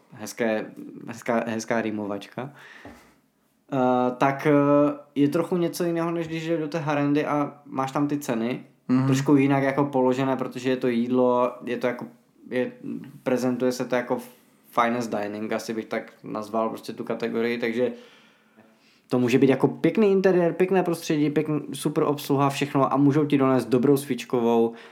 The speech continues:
Speaker 1: může být jako tradičnějším způsobem pojatá, nemusí to být nějaká designová šílenost, kterou tam pipetou prostě někde nějak nakapávali na, <laughs> na stůl a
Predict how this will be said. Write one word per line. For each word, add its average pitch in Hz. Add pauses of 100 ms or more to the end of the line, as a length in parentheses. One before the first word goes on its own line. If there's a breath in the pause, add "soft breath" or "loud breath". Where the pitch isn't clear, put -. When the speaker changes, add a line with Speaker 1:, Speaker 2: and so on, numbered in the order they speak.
(120 loud breath)
Speaker 1:
může 117
být 120
jako 120
tradičnějším 127
způsobem 120
pojatá, 113
nemusí 110
to -
být 110
nějaká 110
designová 107
šílenost, 107
kterou 107
tam 107
pipetou 107
prostě 101
někde 107
nějak 104
nakapávali 113
na, 113 (200)
<laughs> -
na 147
stůl 139
a 117